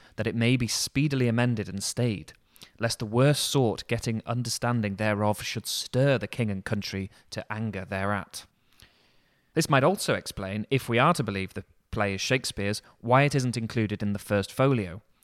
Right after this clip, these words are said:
because by the time it was published, that Scottish king of fifteen ninety-eight had become King of England as well. All in all, if you shrink the accepted Plantagenet history plays down to a single story,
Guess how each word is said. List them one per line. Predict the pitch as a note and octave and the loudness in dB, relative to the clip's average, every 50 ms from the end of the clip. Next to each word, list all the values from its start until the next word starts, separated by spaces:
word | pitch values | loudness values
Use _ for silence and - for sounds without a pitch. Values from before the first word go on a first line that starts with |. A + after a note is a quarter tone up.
| _ _ - | _ _ -16
because | - G2 F#2+ - | -12 -12 -10 -6
by | - G2+ G2 | -6 -6 -6
the | G2+ | -6
time | - - - D3+ D#3+ D3 | -6 -4 -2 0 0 0
it | A#2+ - | -2 -4
was | F#2+ - | -8 -10
published, | _ - G3 F#3 D#3 B2+ B2+ - - - - _ - - - - _ _ _ _ _ | _ -2 -2 0 0 0 -2 -2 -4 -10 -14 _ -20 -20 -20 -20 _ _ _ _ _
that | - A#2 B2+ - - | -4 -4 -4 -4 -6
Scottish | - - - G#2 - A2 - - | -8 -6 -6 -6 -6 -6 -8 -6
king | - G#2+ G#2 G2+ | -4 -4 -4 -4
of | G2 | -6
fifteen | - A2+ G2+ - - G#2+ G2 G#2 | -6 -8 -10 -8 -8 -8 -8 -6
ninety-eight | G#2 G2+ G2 - A2+ A#2+ B2+ - - - - _ _ _ - | -6 -6 -6 -2 -2 0 0 0 -4 -8 -16 _ _ _ -8
had | - A2+ G#2+ - - - - | -4 -4 -4 -4 -4 -8 -8
become | - - - G2 F#2+ F#2+ F#2 - _ _ | -8 -6 -6 -6 -6 -6 -8 -12 _ _
King | - - A#2 G#2 G2 | -8 -4 -4 -2 -2
of | F#2+ A2 | 0 0
England | A2+ A2+ G2+ F#2+ F#2 F#2 - - - - | 0 0 -2 -4 -6 -10 -12 -14 -16 -16
as | A2+ - | -12 -6
well. | G#2+ A2 A#2 A2 G2+ - _ _ _ _ _ - - - _ _ - - - - - - - - - - - - - | -4 -2 0 -2 -2 -4 _ _ _ _ _ -20 -20 -20 _ _ -20 -20 -20 -20 -20 -20 -20 -20 -20 -20 -16 0 8
All | - F#3+ F#3 | 10 12 12
in | E3 C#3 | 12 10
all, | A#2 A2+ A#2+ C#3 D3+ - | 8 6 6 4 2 0
if | C3 - - | -4 -6 -4
you | A2+ | -4
shrink | - - - E3 F3 D#3+ - - | -4 0 2 2 2 2 0 -4
the | - A#2 | -4 -2
accepted | G#2 - - - - - - - - A2+ - - | -2 -2 -2 -2 -2 -2 -2 -2 -4 -4 -4 -2
Plantagenet | - A2+ A2 - - C#3 C3 - B2 B2 - A#2+ | -2 -2 0 0 0 0 0 0 0 -2 -2 -2
history | B2+ - - A#2+ A2 | -4 -4 -4 -4 -4
plays | - - G#2+ G#2+ G2+ | -2 -2 -2 -2 -2
down | - A2 A2+ A2+ A2 - | -2 0 0 0 0 -2
to | G#2+ G2+ | -4 -6
a | |
single | - - - F3 F3 E3 D3 B2+ | -4 -4 -2 0 0 2 0 0
story, | - - - A2 G#2+ G#2 G#2+ G#2 | -2 -2 -2 -2 0 0 0 -2